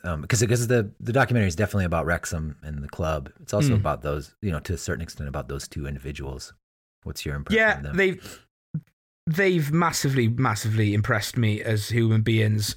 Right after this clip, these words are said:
Speaker 2: Um, I think they're very, they're very measured. I mean, Rob especially has really, really thrown himself into it. He lives and breathes it. I didn't know much about him before. I'd never watched Always Sunny or anything like that. So he was a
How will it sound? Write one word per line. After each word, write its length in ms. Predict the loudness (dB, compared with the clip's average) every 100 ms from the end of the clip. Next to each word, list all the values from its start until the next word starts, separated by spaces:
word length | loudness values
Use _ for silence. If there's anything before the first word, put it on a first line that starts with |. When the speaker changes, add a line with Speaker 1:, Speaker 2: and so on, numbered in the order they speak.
| -2
Speaker 2:
Um, 360 | 0 2 0 -2
I 100 | -2
think 220 | 0 2
they're 100 | 4
very, 360 | 6 4 4 0 _ _
they're 120 | 2
very 220 | 4 4 6 4 4
measured. 360 | 2 2 2 0
I 80 |
mean, 180 | 2 2 2
Rob 380 | 4 4 4 2
especially 460 | -2 -2 0 0
has 140 | 2 2
really, 520 | 4 6 6 8 6
really 480 | 6 6 6 6 4
thrown 360 | 2 4 8
himself 380 | 8 6 2 2
into 260 | 0 0 -2
it. 120 | 0
He 120 | 2
lives 340 | 4 4 6
and 140 | 6 6
breathes 400 | 6 6 6 4
it. 240 | 2 -4 -16 _ _ -2
I 80 | 0
didn't 300 | 2 2 4
know 140 | 4
much 220 | 4 4
about 240 | 2 4 6
him 240 | 6 4 0 -4
before. 340 | 0 4 6
I'd 120 | 6
never 200 | 6 6
watched 320 | 6 4 2
Always 240 | 6 6 6
Sunny 340 | 6 6 6
or 100 | 6
anything 280 | 6 4 4
like 220 | 2 2
that. 280 | 0 -2 -4
So 160 | -2 2
he 100 | 2
was 180 |
a 40 | 0